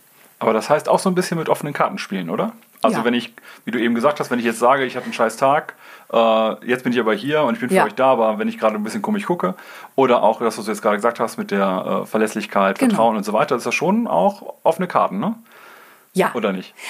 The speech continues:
Speaker 2: Naja, ich musste jetzt ja nicht total ins Detail gehen, ne? Das wär, dann wär's eher peinlich. Und ich sitze hier auch nicht da und sag, „Oh Leute, ich hatte so einen schlimmen Tag, ich armes Kerlchen“, ja. Das ist halt auch too much. Aber oft hilft, mir hilft diese Ehrlichkeit. Ich nenne dir mal ein Beispiel.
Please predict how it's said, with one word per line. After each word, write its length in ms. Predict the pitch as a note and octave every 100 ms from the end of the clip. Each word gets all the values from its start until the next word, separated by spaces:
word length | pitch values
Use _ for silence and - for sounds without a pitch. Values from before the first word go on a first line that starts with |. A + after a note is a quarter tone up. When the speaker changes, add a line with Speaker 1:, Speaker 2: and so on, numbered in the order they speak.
| -
Speaker 2:
Naja, 240 | G3+ G#3 G#3
ich 160 | A#3 A#3
musste 260 | A#3 - A#3+
jetzt 180 | G#3
ja 120 | A3+ G#3+
nicht 360 | G3+ G#3 -
total 320 | G#3+ E3 E3+
ins 120 | D3+ C3
Detail 320 | - D3+ C#3+
gehen, 160 | C#3+ D3+
ne? 80 |
Das 180 | F3+ -
wär, 80 | G3+
dann 240 | - A3+ B3+
wär's 140 | A3
eher 180 | F#3 E3+
peinlich. 520 | - D3+ C#3+ - - _ - - -
Und 140 | - G#3+
ich 80 |
sitze 200 | B3 A#3+
hier 80 | A3
auch 40 | G#3+
nicht 120 | A3
da 80 | A3
und 60 |
sag, 120 | A3+
„Oh 240 | - D#4 D#4
Leute, 400 | E4 D4+ D#4 G4
ich 80 | F#4+
hatte 240 | F4 F4 F4+
so 120 | F4
einen 100 | E4+
schlimmen 340 | - D#4+ E4+
Tag, 260 | - D#4 D4+
ich 100 | -
armes 280 | - E4+ F#4
Kerlchen“, 440 | - C#4 - A#3+
ja. 120 | G#3+ A#3+ - - - -
Das 140 | A#3 A#3
ist 100 | B3
halt 120 | A#3+
auch 120 | G3+
too 120 | - F#3
much. 380 | F3 - - - _
Aber 360 | G#3+ A3+ A#3 A#3+ -
oft 280 | C4+ C#4+ -
hilft, 340 | C4+ C#4 - _ _ -
mir 220 | D4 D4+
hilft 220 | E4 -
diese 160 | A#3+ F#3
Ehrlichkeit. 600 | - D#3 - D#3+ F#3 -
Ich 80 | G3+
nenne 140 | A3+
dir 60 | A#3
mal 60 | F#3+
ein 60 |
Beispiel. 460 | E3+ A3+ - G#3